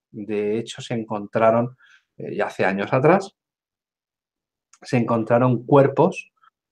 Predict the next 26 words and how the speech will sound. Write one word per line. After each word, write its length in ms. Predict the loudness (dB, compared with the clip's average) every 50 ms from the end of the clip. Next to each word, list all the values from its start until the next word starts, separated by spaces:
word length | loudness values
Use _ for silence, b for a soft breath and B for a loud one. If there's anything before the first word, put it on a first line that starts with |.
| _ _
sin 260 | _ -4 0 0 0 2
cabeza. 420 | 2 0 -2 -2 -4 -8 -14 -18 -18 _ _ _ _ _ b b b b b b b _ 2
Y 120 | 4 6
esa 180 | 6 6 6 4
cabeza, 600 | 6 6 8 6 6 6 4 4 4 4 2 0 -4
una, 240 | -2 0 0 0
esas 280 | 0 -2 -4 -4 -4 -2
cabezas 500 | 0 2 2 2 4 2 0 0 0 -4 -8
no 260 | -6 -4 -2 0 0
aparecen 640 | 0 2 2 0 0 0 -2 -2 -4 -4 -6 -6 -10 _ _ _ _ _ _ _
porque, 360 | -4 -4 -4 0 0 0 0
pues 160 | 0 0 -4
bueno, 300 | -4 -4 -6 -6 -8 -10
eran 300 | -8 -6 -4 -4 -4 -4
arrojadas 600 | -6 -8 -8 -10 -8 -6 -4 -2 -2 -2 -2 -4
a 60 | -4 -6
los 140 | -4 -4
animales, 640 | -4 -4 -2 -2 0 2 2 2 2 2 0 -2 -4
arrojadas 480 | -6 -8 -8 -8 -4 -4 -2 -2 -2
a 60 | -4 -4
muchos 320 | -6 -8 -8 -10 -10 -4
sitios, 420 | -2 -2 0 2 2 2 2 2 b b b b b b b b
y 120 | 0 2 4
era 160 | 6 6 4
precisamente 800 | 2 0 -2 0 0 2 4 4 4 2 4 4 4 4 4 0 _ _ _ _ _ 2
por 380 | 4 6 6 6 4 0 -4